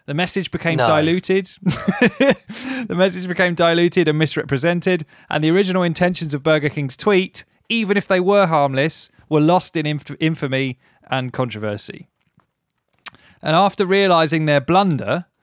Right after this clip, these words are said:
Speaker 1: they followed up with more. Of course, they had to, uh, pick up the proverbial spade, Dave, and dig themselves out of it, right? So
Speaker 2: Yeah.
Speaker 1: they said, "We hear you.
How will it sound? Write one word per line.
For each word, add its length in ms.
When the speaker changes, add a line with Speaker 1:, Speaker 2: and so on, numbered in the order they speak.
Speaker 1:
they 140
followed 340
up 140
with 180
more. 280
Of 100
course, 300
they 140
had 180
to, 380
uh, 220
pick 200
up 160
the 80
proverbial 540
spade, 600
Dave, 420
and 180
dig 200
themselves 420
out 160
of 80
it, 140
right? 240
So 340
Speaker 2:
Yeah. 340
Speaker 1:
they 160
said, 360
"We 320
hear 360
you. 360